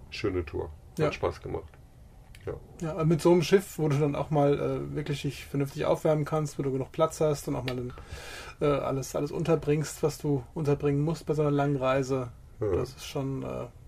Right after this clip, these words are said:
Speaker 2: ja, die hat schon die richtige
Speaker 1: Ich
Speaker 2: Ausstattung
Speaker 1: muss ganz
Speaker 2: dafür.
Speaker 1: ehrlich sagen, wir sind in Lofoten losgesegelt,
Speaker 2: Ja.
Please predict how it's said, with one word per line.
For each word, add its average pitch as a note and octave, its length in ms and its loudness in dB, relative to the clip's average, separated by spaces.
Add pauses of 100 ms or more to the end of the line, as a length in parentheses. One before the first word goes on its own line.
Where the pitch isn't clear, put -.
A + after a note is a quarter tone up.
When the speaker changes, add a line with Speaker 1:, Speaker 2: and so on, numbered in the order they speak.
(100)
Speaker 2:
ja, A#2 160 -4 (200)
die C3+ 60 -6
hat C3 160 -6
schon C#3 140 -4
die C3+ 60 -6
richtige C#3 320 -4
Speaker 1:
Ich C#3 40 0
Speaker 2:
Ausstattung C3 220 6
Speaker 1:
muss C3 200 12
ganz B2+ 180 10
Speaker 2:
dafür. A#2+ 100 6
Speaker 1:
ehrlich A#2+ 160 4
sagen, A2 260 6
wir A#2+ 60 2
sind A#2 220 4
in G#2+ 60 -2
Lofoten A2+ 440 4
losgesegelt, C#3 880 4
Speaker 2:
Ja. D3+ 200 0